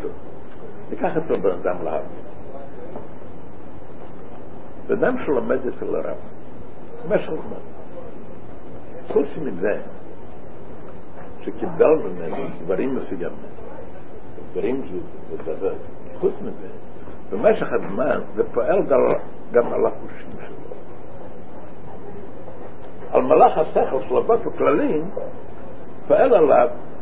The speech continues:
איך ש-, מסתייר בו, עניינים מ-, מצדש, מצדש כדובר. כשהוא מלמד עם תלמידים, אז גם כן,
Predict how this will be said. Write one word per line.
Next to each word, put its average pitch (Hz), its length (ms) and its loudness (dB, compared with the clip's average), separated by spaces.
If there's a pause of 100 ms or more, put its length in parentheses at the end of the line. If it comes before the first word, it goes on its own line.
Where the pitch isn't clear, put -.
(320)
איך - 180 -4
ש-, 117 280 6 (2250)
מסתייר 113 720 6
בו, 113 140 4 (1400)
עניינים 185 520 2 (280)
מ-, 160 280 -2
מצדש, 151 600 4 (220)
מצדש 151 380 4 (120)
כדובר. 113 460 -4 (2750)
כשהוא 123 160 0
מלמד 110 440 4
עם 165 180 0
תלמידים, 90 480 0 (1800)
אז 107 160 4
גם 180 220 6
כן, - 180 -2